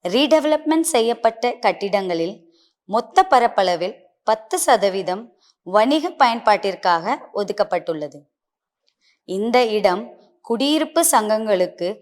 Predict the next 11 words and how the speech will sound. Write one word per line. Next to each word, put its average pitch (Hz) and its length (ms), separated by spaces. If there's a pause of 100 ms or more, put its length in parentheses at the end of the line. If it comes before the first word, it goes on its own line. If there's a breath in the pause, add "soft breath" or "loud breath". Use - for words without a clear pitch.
(340 soft breath)
நிரந்தர 285 380 (120)
வருமான 196 540 (300)
ஆதாரத்தை 196 540 (200)
உருவாக்கும். 160 560 (800)
அத்துடன் 202 500 (420 soft breath)
தகுதியற்ற 226 800
வணிகங்களுக்கு 208 760 (480 soft breath)
இடமளிக்க 214 680 (380)
இந்த 311 180 (140)
இடம் 208 200 (200)
பயன்படுத்தப்படும். 170 840